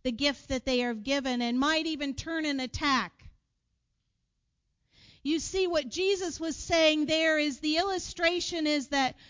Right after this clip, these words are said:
dogs and pigs, pigs we know for the Jewish people, for Jesus's people,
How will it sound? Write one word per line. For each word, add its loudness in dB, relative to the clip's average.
dogs 2
and 0
pigs, 0
pigs -2
we 0
know 2
for -8
the 0
Jewish -4
people, 0
for -4
Jesus's -2
people, -4